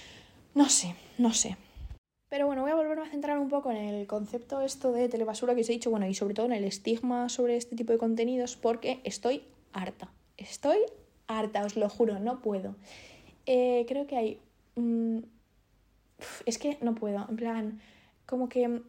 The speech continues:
eso, en la tele el estigma está sobre este tipo de programas o programas como, mm, bueno, realities. Em, vale, yo soy súper fan de los realities, mm, lo sé. No pasa nada, podéis decirme lo que queráis, pero yo soy súper fan porque a mí me hacen feliz.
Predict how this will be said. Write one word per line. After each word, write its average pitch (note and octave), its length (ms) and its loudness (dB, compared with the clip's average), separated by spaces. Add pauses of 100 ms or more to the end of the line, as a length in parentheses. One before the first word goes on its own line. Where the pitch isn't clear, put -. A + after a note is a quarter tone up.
(100)
eso, B3+ 220 2
en G#3 100 2
la G#3 140 -2
tele D4+ 360 2
el A#3+ 120 0
estigma A#3+ 420 -2
está A#3 180 -6
sobre G3 440 -6
este A3 240 -2
tipo G#3+ 260 -6
de G3+ 140 -2
programas C4 640 -4
o A#3 100 0
programas G#3 460 -2
como, G3 460 -4
mm, F#3 300 -8 (360)
bueno, G3 180 -2
realities. A3+ 840 0 (480)
Em, G3+ 800 -4 (160)
vale, G3 200 -2
yo G#3 100 2
soy A#3 300 0
súper A3+ 480 0
fan G#3 220 -4
de G#3 80 0
los F#3+ 160 -2
realities, E3+ 600 -10 (360)
mm, F3+ 760 -10
lo F3 120 -10
sé. C4+ 300 -4 (600)
No G3 80 -4
pasa G3 200 -2
nada, C4 420 -2
podéis G#3 200 0
decirme G#3+ 280 -2
lo G3 80 -2
que F#3 100 -4
queráis, F#3+ 300 -4
pero G3 160 -2
yo A3 120 -2
soy E4 160 -6
súper A#3+ 340 -4
fan D4+ 180 -6
porque A3+ 160 -2
a - 20 0
mí A#3+ 80 -2
me C#4 60 -4
hacen D4 220 -8
feliz. F#3 540 -8